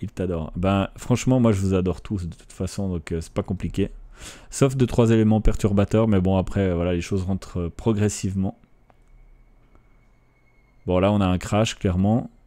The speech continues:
Il nous fait quoi ? Moins quarante et un. Je pense qu'on va, on va s'arrêter là. Franchement, on a eu un atterrissage. Moi, je voulais pas arrêter le live avant d'avoir un atterrissage.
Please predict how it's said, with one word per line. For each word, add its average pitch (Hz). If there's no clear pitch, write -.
Il 95
nous 98
fait 87
quoi ? 85
Moins 95
quarante 95
et 90
un. 101
Je -
pense 147
qu'on 143
va, 135
on 117
va 143
s'arrêter 135
là. 135
Franchement, 131
on 139
a 120
eu 127
un 127
atterrissage. 117
Moi, 123
je 120
voulais 120
pas 131
arrêter 120
le 117
live 110
avant 110
d'avoir 101
un 98
atterrissage. 98